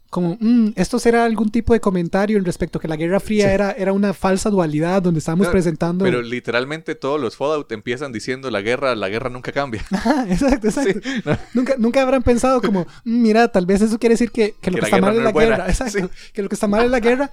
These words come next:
Speaker 1: y no que los que están mal son los comunistas que están en guerra
Speaker 2: Sí,
Speaker 1: con
Speaker 2: sí.
Speaker 1: nosotros.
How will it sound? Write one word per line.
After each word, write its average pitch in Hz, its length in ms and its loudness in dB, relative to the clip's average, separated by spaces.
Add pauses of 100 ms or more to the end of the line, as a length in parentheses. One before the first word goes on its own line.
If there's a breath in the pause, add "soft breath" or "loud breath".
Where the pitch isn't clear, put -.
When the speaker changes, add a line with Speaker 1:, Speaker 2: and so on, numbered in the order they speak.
(140 loud breath)
Speaker 1:
y 190 120 0
no 190 160 2
que 262 120 -2
los 247 120 2
que 208 60 -2
están 190 180 0
mal 208 160 0
son 226 120 2
los 233 80 -2
comunistas 220 480 4
que 185 80 -6
están 190 200 -2
en 202 120 0
guerra 220 160 0
Speaker 2:
Sí, - 60 -4
Speaker 1:
con 214 80 2
Speaker 2:
sí. 175 40 2
Speaker 1:
nosotros. 165 580 -2